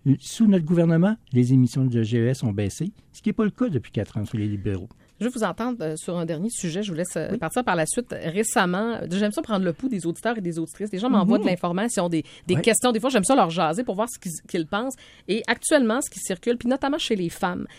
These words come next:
Speaker 2: il y a des gens qui, qui ont pas pris leur décision, qui disent, « Est-ce que je vais voter conservateur ? »
Speaker 1: Mhm.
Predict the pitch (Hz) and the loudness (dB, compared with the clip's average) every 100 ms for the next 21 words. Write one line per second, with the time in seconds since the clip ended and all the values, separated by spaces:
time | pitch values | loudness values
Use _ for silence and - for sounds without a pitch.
0 | - - 180 202 302 - - 196 220 214 | -14 -4 -2 2 0 -2 2 2 4 0
1 | 262 180 156 165 - 175 175 180 208 208 | -2 -2 -4 -8 -8 -10 -10 -6 -4 -4
2 | 202 180 208 196 214 208 180 151 143 156 | -4 -2 -4 -4 -6 -8 -4 -2 0 0
3 | - 160 | -4 -10